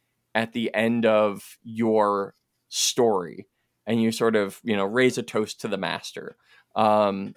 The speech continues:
and so that became sort of this, uh, somatic element to the game where you would sort of end your turn by toasting the master. And you could do it happily, or you can do it with,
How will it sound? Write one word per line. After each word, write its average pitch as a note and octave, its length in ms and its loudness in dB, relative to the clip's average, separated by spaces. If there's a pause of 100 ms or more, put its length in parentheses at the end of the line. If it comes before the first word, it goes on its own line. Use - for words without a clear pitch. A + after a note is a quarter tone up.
and A2+ 280 2
so A2+ 160 -4
that B2 240 2
became A#2+ 380 -6
sort A2+ 200 -10
of G#2+ 140 -4
this, G#2 360 -6
uh, G2 280 2
somatic G#2+ 880 -2 (400)
element A2+ 520 0
to - 140 -10
the G#2+ 100 -8
game F#2+ 520 -6 (380)
where A2+ 260 0
you A2 260 -2
would G2+ 400 -2 (160)
sort A2+ 220 -4
of G2+ 100 -8 (100)
end B2+ 220 4
your A#2 220 -2
turn G#2+ 280 -4
by F#2+ 140 0
toasting G2+ 580 -6
the F2+ 60 -10
master. - 460 -10 (200)
And A#2+ 60 -4
you A#2 60 0
could A#2+ 100 -2
do A#2+ 140 4
it G#2+ 180 2 (100)
happily, C#3 520 0
or D3+ 60 0
you A2 160 -4
can A2 140 -8
do G2+ 180 -4
it - 100 -8
with, G#2 220 -10